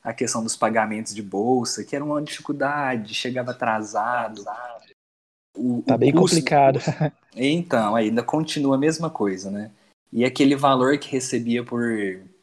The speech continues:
Speaker 1: por ano pra poder gastar, aí não, não pode gastar com isso, não pode gastar com aquilo, né? Era uma dificuldade.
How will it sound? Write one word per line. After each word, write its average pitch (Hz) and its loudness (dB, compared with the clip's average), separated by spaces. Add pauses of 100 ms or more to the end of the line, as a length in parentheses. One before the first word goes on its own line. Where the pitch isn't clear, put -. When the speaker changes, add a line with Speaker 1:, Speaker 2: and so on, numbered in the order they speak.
(500)
Speaker 1:
por 139 2
ano 147 0
pra 123 -4
poder 113 -2
gastar, 113 0
aí 135 -2
não, 151 -6
não 143 -8
pode 143 -2
gastar 139 -2
com 131 -8
isso, 127 -4
não 123 -14
pode 127 -4
gastar 123 -6
com 117 -8
aquilo, 117 -2
né? 123 -10 (420)
Era 123 2
uma 139 2
dificuldade. 113 -2